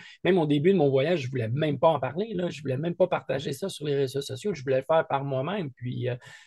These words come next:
j'ai mon ami Alain Cyr, euh, qui est un de mes mentors, qui m'a dit, « Tu sais, Yann, t'étais très actif pendant la pandémie, t'es, t'es, tu t'as, t'es pas gêné à dire, euh, tes mille et une façons de penser » qui est venu m'affecter.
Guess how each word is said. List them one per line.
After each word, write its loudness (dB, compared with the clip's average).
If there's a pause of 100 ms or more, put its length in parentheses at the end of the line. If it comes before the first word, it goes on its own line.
j'ai -2
mon 4
ami 2
Alain 0
Cyr, 0
euh, -2
qui -6
est -4
un -2
de 0
mes 2
mentors, 2
qui -14
m'a -2
dit, « -2
Tu 10
sais, 10
Yann, 4 (500)
t'étais 6
très 10
actif 12
pendant 4
la 4
pandémie, 4
t'es, 6
t'es, 4
tu -20
t'as, 0 (140)
t'es 4
pas 10
gêné 6
à 2
dire, 0
euh, 2
tes 0
mille 2
et 6
une 2
façons 2
de 0
penser » 0
qui -4
est -2
venu 2
m'affecter. -2